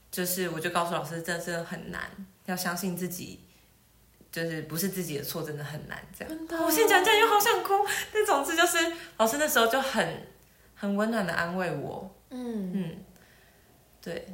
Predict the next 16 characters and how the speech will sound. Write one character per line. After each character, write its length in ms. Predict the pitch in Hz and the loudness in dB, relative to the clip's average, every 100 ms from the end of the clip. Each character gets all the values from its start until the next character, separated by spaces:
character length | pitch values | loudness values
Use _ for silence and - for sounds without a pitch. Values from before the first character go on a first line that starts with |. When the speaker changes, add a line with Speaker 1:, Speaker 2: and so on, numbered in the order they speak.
| - | -6
Speaker 1:
然 100 | - | 2
后 80 | 196 | 2
后 180 | 226 247 | 4 6
来， 380 | 185 160 160 - - _ _ _ _ _ - - _ _ - | 6 4 2 -6 -16 _ _ _ _ _ -20 -20 _ _ -20
后 300 | - 277 220 | 0 4 6
来 360 | 160 147 147 151 - _ _ _ - | 6 6 2 -6 -12 _ _ _ -2
我 280 | 196 190 - - | -2 -2 -8 -2
那 160 | 330 | 2
个 100 | 240 | 4
时 100 | - | 2
候 200 | 196 233 | 0 0
我 140 | 202 151 | 0 0
曾 200 | 165 156 | -2 -2
经 260 | 185 196 | 0 0
觉 220 | 196 139 - | 0 -4 -6
得 280 | 143 - | -6 -6